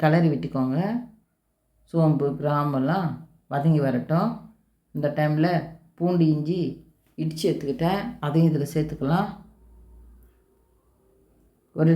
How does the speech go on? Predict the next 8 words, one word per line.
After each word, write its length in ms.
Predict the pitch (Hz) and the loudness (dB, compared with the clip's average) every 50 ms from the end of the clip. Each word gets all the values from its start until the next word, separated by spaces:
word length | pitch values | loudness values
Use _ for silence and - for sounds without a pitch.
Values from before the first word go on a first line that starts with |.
| 156 156 | 4 2
ரெண்டு 280 | 156 151 151 156 151 156 | 2 2 2 0 2 2
நிமிஷம் 320 | 156 156 - 214 214 196 165 143 | 0 0 0 -2 -2 -2 -2 -2
வ-, 80 | 143 139 | -2 -2
நல்லா 180 | 143 143 147 156 151 147 | -2 0 0 0 0 0
வதக்கிக்கலாம். 640 | 139 139 151 160 151 - - 135 139 156 180 202 202 - - - - _ _ _ _ _ _ _ _ _ _ _ _ _ _ _ _ _ _ _ _ _ _ _ _ _ _ _ _ _ _ - - - - - - - _ _ _ _ _ _ _ _ _ _ _ _ _ _ _ _ _ _ _ _ _ _ _ _ _ _ _ _ _ _ _ _ _ _ _ _ _ _ _ - | 0 -2 -4 -4 -6 -6 -4 -2 0 0 0 0 -2 -6 -12 -18 -20 _ _ _ _ _ _ _ _ _ _ _ _ _ _ _ _ _ _ _ _ _ _ _ _ _ _ _ _ _ _ -20 -20 -20 -20 -20 -20 -20 _ _ _ _ _ _ _ _ _ _ _ _ _ _ _ _ _ _ _ _ _ _ _ _ _ _ _ _ _ _ _ _ _ _ _ _ _ _ _ -4
நல்லா 220 | 160 147 151 160 160 156 | 0 2 4 6 6 6
வதங்கி 280 | 147 143 156 160 156 156 139 | 4 4 4 4 4 4 4
வந்துருச்சு. 420 | 135 127 127 127 127 - - 180 | 2 0 -2 -4 -4 -4 -2 0